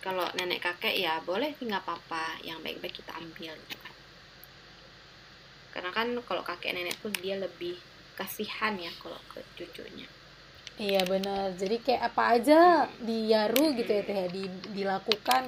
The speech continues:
Speaker 2: gitu ya. Padahal nggak semuanya mesti
Speaker 1: Mm-mm.
Speaker 2: diyaru gitu ya.
Speaker 1: Jadi ya bersyukur aja nih yang tinggal di Jepang tuh kesempatan gitu.
Speaker 2: Masya Allah. Kesempatan ya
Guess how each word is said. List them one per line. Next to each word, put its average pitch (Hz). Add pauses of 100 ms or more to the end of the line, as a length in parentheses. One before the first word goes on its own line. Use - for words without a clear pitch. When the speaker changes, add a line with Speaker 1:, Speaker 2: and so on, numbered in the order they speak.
Speaker 2:
gitu 190
ya. 190 (500)
Padahal 220 (240)
nggak 202
semuanya 190
mesti 202
Speaker 1:
Mm-mm. 185 (400)
Speaker 2:
diyaru 214
gitu 185
ya. 185 (300)
Speaker 1:
Jadi 175
ya 247
bersyukur -
aja 208
nih 214
yang 196
tinggal 160
di 165
Jepang - (100)
tuh 214
kesempatan -
gitu. -
Speaker 2:
Masya 170
Allah. 165 (460)
Kesempatan 175
ya 160